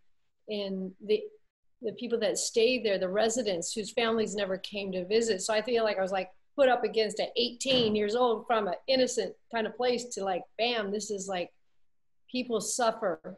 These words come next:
greatly. And then in, in Los Angeles, uh, working in a homeless shelter for ten years, uh, with a homeless mentally ill, I lived there. And so I saw a lot of grief. And at that time, I was also trying to make it in showbiz. And, uh,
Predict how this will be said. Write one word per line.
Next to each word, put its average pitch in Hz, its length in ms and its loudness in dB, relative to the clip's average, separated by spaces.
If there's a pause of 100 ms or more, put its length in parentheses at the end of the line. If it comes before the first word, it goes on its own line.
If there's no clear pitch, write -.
(120)
greatly. 214 720 -2
And 202 120 -4
then 214 160 0
in, 208 360 -4 (500)
in 208 200 -2
Los 208 360 0
Angeles, 226 580 0
uh, 185 200 0 (100)
working 220 220 -2
in 196 60 -2
a 175 120 -4
homeless 262 420 0
shelter 196 400 -4
for 196 100 -6
ten 196 280 -8
years, 180 500 -4
uh, 170 300 -6 (300)
with 220 200 -2
a 196 120 0
homeless 233 380 -2
mentally 208 480 -4
ill, 240 420 0
I 202 120 0
lived 208 340 -4
there. 233 460 0 (720)
And 233 100 -2
so 247 100 0
I 220 60 4
saw 240 220 2 (260)
a - 100 0
lot 226 120 2
of 196 80 -4
grief. 226 240 0
And 220 80 2
at 220 100 0
that 247 140 0
time, 240 240 -2
I 226 40 2
was 214 140 0
also 233 380 2
trying 226 460 0
to 190 300 -2 (160)
make 226 380 -2
it 170 140 0 (520)
in 202 220 2
showbiz. 247 720 2
And, 185 260 2
uh, 175 300 -4